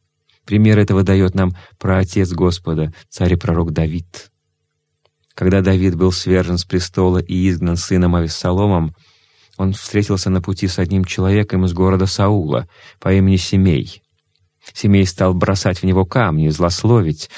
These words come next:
называя убийцей, беззаконником и кровопийцей. Сопровождавшие царя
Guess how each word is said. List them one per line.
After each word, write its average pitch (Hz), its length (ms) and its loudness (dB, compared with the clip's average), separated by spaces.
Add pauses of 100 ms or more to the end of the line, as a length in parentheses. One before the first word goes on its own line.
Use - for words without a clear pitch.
(140)
называя 92 400 2
убийцей, 101 560 0
беззаконником 92 920 0
и 90 40 2
кровопийцей. 92 840 -2 (840)
Сопровождавшие 101 800 0
царя 82 480 0